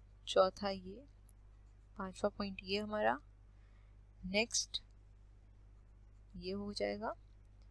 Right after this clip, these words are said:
फिर उसके बाद आपका ये और ये। ठीक है, जितने पॉइंट्स में मैंने स्टार लगाया है इतने पॉइंट्स ही आप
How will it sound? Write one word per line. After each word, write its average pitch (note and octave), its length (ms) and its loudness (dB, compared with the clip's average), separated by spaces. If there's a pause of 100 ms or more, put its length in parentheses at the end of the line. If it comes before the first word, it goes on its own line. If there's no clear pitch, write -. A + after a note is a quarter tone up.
(460)
फिर G#3+ 100 2
उसके G#3 300 4
बाद G3+ 260 -2
आपका G3+ 440 2 (1600)
ये F3+ 220 -6 (420)
और - 120 2
ये। - 680 -12 (600)
ठीक A#3 160 8
है, F4 100 12 (420)
जितने B3+ 360 12
पॉइंट्स A#3 260 10
में A#3+ 80 4
मैंने A3+ 160 6
स्टार G#3 280 12
लगाया F#3+ 340 4
है B3 260 6
इतने G#3+ 220 -2
पॉइंट्स G3+ 360 0
ही G#3+ 80 -4
आप G3+ 220 12